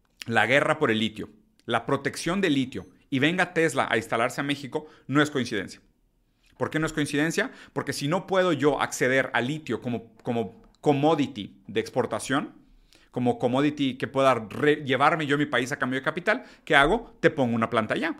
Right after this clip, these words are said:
Y así tengo acceso directo al litio porque estoy en territorio nacional. La negociación debería de ser por lo menos un poco más fácil o un poco más asequible.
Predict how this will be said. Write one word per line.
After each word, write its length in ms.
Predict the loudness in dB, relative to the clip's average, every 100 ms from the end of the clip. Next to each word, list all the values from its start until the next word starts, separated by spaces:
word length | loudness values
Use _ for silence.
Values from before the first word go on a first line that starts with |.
| -14 -4
Y 140 | 4
así 220 | 4 4 -2
tengo 200 | 0 0
acceso 360 | 2 0 2
directo 300 | 4 4 2
al 80 | 2
litio 260 | 2 2 0
porque 200 | -2 -2
estoy 180 | -2
en 80 | 0
territorio 380 | 0 -2 -2 -4
nacional. 400 | -6 -6 -6 -2
La 60 | -2
negociación 580 | -2 -6 -6 -4 -2 0
debería 460 | 2 2 4 4
de 80 | 4
ser 320 | 4 2 2 -8 0
por 160 | 4 4
lo 100 | 4
menos 280 | 4 2
un 100 | -2
poco 200 | -4 -2 -2
más 180 | -2
fácil 300 | 0 0 0
o 40 | -2
un 60 | -2
poco 200 | -4 -4
más 160 | -4
asequible. 420 | -6 -6 -4 -4